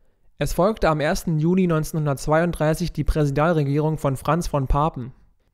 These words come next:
Zu der darauffolgenden Reichstagswahl am einunddreißigsten Juli neunzehnhundertzweiunddreißig wurde die N S D A P mit siebenunddreißig Komma drei Prozent erstmals stärkste Partei im Reichstag.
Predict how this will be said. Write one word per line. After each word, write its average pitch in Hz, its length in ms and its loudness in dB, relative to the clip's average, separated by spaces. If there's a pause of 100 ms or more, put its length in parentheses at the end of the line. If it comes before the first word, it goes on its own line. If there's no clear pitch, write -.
(160)
Zu - 160 0
der 147 140 6
darauffolgenden 165 760 2
Reichstagswahl 147 760 0
am 147 140 -4
einunddreißigsten 156 840 -6
Juli 170 420 2
neunzehnhundertzweiunddreißig 143 1300 -4
wurde 147 180 2
die 143 140 -2
N 156 100 -2
S 175 140 0
D 156 120 0
A 151 60 2
P 165 160 4
mit 151 180 0
siebenunddreißig 165 680 0
Komma 147 240 0
drei 147 200 0
Prozent 151 440 -4
erstmals 156 420 -2
stärkste 185 460 -4
Partei 160 400 0
im 147 100 0
Reichstag. 143 720 -4